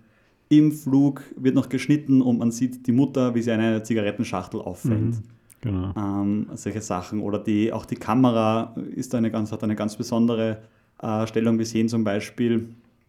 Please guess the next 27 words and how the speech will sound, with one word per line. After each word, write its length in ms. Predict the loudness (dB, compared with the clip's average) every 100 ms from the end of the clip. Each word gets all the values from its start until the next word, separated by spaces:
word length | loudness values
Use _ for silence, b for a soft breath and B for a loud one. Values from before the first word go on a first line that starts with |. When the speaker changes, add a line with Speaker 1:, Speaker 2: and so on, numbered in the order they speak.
| _ -20 -20 -10
Speaker 1:
ähm, 480 | -8 -6 -8 -8 -8
ja, 260 | -8 -8 -10 _
wir 120 | -8 -4
werden 300 | -4 -4 -4
wirklich 340 | -4 -4 -4
mit 120 | -4
den 120 | -2 -2
Augen 280 | -2 2
geführt 540 | 2 2 0 2 4 4
ins 240 | 0 0
Wasser, 480 | 0 0 0 0 0
wo 260 | 0 0 -2 B B -10
die 60 |
kleine 240 | -4 -2 -2
Christine 400 | -2 2 4 4
gespiegelt 560 | 2 -4 -2 -2 0
wird. 180 | 0 0
Also 160 | -2 -4
es 80 |
ist 80 | -2
ein 100 | 0
Ort, 360 | 2 2 0 -4 b b b b -8
wo 220 | -2 2
sie 100 | 6
nicht 220 | 6 4
ist, 260 | 2 2 2
aber 500 | -2 0 0 -2 B